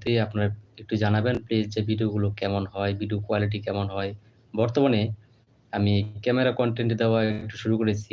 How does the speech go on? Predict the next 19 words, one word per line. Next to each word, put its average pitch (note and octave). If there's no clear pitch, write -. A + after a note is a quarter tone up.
YouTube G2+
শর্টসে G2+
ক্যামেরা G#2
কনটেন্ট G#2
দিয়ে A#2
শর্ট G#2+
ভিডিও G#2
আপলোড G2+
করা F#2+
শুরু G2
করেছি। G#2
আপনাদের A2+
অসংখ্য A#2
ধন্যবাদ A2
লাইভে G2
অ্যাড G2+
হওয়ার F#2+
জন্য। G2
Already G#2